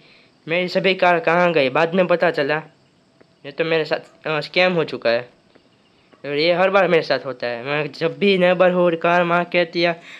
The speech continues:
कहीं पे भी जाता हूँ उसके बाद ही customer को आना होता है। ये भाई इधर का एक है ना, one type of the, अ, festival, festival नहीं, रि-, अ, रिवाज है हमारे,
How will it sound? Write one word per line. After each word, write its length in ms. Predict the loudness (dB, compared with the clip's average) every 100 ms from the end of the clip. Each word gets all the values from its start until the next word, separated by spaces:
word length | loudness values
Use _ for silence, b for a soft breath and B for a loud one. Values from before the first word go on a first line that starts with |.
| B -2
कहीं 200 | 0 2
पे 140 | 2
भी 100 | 4
जाता 300 | 4 4 4
हूँ 140 | 2 0
उसके 260 | 0 0
बाद 280 | 2 2 4
ही 60 | 4
customer 500 | 4 0 -2 -2 -4
को 140 | -4
आना 220 | -2 -2 -4
होता 300 | -6 -4 -4
है। 180 | -4 -12 B B B B
ये 180 | -2 2
भाई 180 | 4 4
इधर 180 | 6 4
का 140 | 4
एक 200 | 4 4
है 60 | 2
ना, 340 | 2 2 0
one 200 | 0 -2
type 240 | -2 -2 0
of 100 | 0
the, 200 | 2 2 2 -2 -6 -20 _ _ _ _ _ _ _ -10
अ, 600 | -6 -4 -4 -6 -8 -10 -14 -6
festival, 600 | -2 -2 0 4 4 2 -6 -6
festival 420 | -6 -4 0 2
नहीं, 200 | 4 2
रि-, 160 | 2 -2 -2
अ, 140 | 0
रिवाज 380 | 2 4 4 4
है 60 | 0
हमारे, 340 | -2 -6